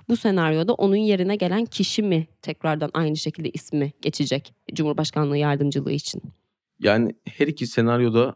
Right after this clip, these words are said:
Speaker 2: olası ve bence bu madde zaten masada kesin bir mutabakata varılamadığı ve şu an belediye başkanlarının aynı zamanda Cumhurbaşkanı yardımcısı olmasının önünde bazı hukukçulara göre si-, hukuki engeller olduğu söylendiği için ucu açık bırakılmış,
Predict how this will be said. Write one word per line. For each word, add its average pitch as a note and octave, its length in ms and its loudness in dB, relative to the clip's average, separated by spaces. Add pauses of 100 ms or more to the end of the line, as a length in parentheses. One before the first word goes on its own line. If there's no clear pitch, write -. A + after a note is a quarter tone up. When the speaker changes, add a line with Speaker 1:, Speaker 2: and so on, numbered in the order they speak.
Speaker 2:
olası A2+ 640 2
ve B2 120 6
bence D#3+ 360 4
bu C#3+ 80 4
madde C3+ 380 4
zaten B2 500 0 (280)
masada A#2+ 540 4 (320)
kesin C#3+ 320 0
bir C3+ 60 0
mutabakata A#2+ 720 0
varılamadığı A#2 720 4 (100)
ve A#2 80 4
şu B2+ 220 2
an B2+ 240 2 (100)
belediye A2+ 400 4
başkanlarının A#2 580 4
aynı A#2 200 2
zamanda A2 340 2
Cumhurbaşkanı G#2+ 640 0
yardımcısı G#2 540 0
olmasının G#2+ 520 0
önünde G2+ 440 2 (400)
bazı A2 240 4
hukukçulara G#2+ 460 0
göre G2+ 200 2
si-, - 240 -12
hukuki A#2+ 360 0
engeller G#2 640 2
olduğu G2 300 2
söylendiği G#2 540 2
için E3 260 -4 (340)
ucu C3+ 220 4
açık - 340 0
bırakılmış, A2+ 640 0